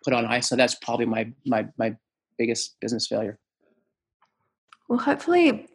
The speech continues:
Speaker 2: the fact that it's on ice means it may not be on ice forever.
Speaker 1: It, it, it may not be. Um, it, it, yeah, it's, it, it, it's a big problem out there. It, it sto-, it stopped ransomware from working. And so with, that's, ransomware is just eating up a lot of businesses, especially as, as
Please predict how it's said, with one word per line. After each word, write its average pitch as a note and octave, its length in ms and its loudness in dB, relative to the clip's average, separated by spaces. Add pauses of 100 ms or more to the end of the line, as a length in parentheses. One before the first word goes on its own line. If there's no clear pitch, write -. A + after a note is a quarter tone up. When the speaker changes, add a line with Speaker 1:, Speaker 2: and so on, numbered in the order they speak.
(120)
Speaker 2:
the A3+ 120 4
fact A3+ 240 4
that A3 80 6
it's - 180 4
on G#3+ 200 8
ice G3 360 4
means G3 260 2
it - 100 0
may G3+ 140 2
not G3+ 160 4
be G#3 100 2
on G3+ 120 4
ice - 280 0
forever. - 480 0 (420)
Speaker 1:
It, F3 260 10
it, G#3 120 4 (100)
it F#3 200 8
may G#3 160 10
not G3 260 6
be. G#3+ 320 6
Um, C#3+ 400 8
it, C#3 200 6
it, C#3+ 200 4 (360)
yeah, A#2+ 360 6
it's, - 420 0
it, - 260 -2 (680)
it, D#3 240 4
it's D#3+ 120 8
a E3 40 6
big F3 300 6
problem F3+ 360 6 (100)
out A3 160 2
there. B3 160 4
It, C3 200 4
it - 180 -2
sto-, - 280 2
it C#3 100 4
stopped C#3+ 300 2
ransomware E3 460 4
from F3+ 100 0
working. F#3 300 -4 (420)
And B2 180 2
so B2 160 6
with, B2+ 220 6
that's, C3 280 2 (440)
ransomware C3 440 6
is A#2+ 100 4
just - 240 0
eating C3 260 6
up B2 100 4
a B2+ 40 4
lot A#2+ 160 4
of A#2 80 2
businesses, C3 420 2
especially A#2+ 540 0
as, A2+ 320 -2
as A#2 320 -2